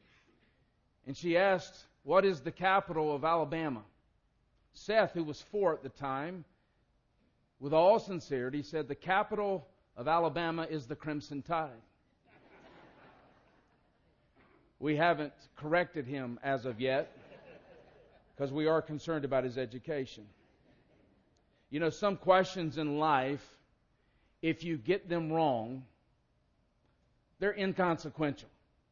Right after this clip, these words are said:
In fact, they even may be humorous, all right? But there are certain life questions, if you get them wrong, disaster,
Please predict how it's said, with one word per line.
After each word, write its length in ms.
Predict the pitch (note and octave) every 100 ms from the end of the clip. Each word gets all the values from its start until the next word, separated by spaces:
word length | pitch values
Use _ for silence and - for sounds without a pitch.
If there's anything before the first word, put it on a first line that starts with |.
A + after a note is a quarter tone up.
| _ _ _ _
In 120 | F3
fact, 500 | D#3 G#3+ E3+ D3 E3
they 200 | D#3 F3
even 340 | F3+ F#3+ D#3+ D3+
may 220 | D3 C#3+
be 240 | B2 C#3
humorous, 720 | A#2 C#3 E3 C3 G#2+ - - - _ _ _ -
all 140 | A2+
right? 320 | A#2+ C3+ E3 - _ _ _ _ _ _ _ _
But 120 | - D#3+
there 160 | G#3+
are 60 | -
certain 440 | - C4 C#4 G3+
life 300 | G3 A#3+ D#3+
questions, 680 | - D3+ C3+ - G3 G#3+ - _ _ _ _ _ _ _ _ _ _ _ _
if 180 | F#3+ F3+
you 120 | F#3
get 260 | D3+ F3+ F#3+
them 180 | G3 G3
wrong, 340 | G3+ E3 G#2+ - _ _ _ _ _ _ _ _ _ _ _ _ _ _ _ _ _ _ _ _ _
disaster, 720 | A#2+ C3+ D3 C#3+ A#2 - A2+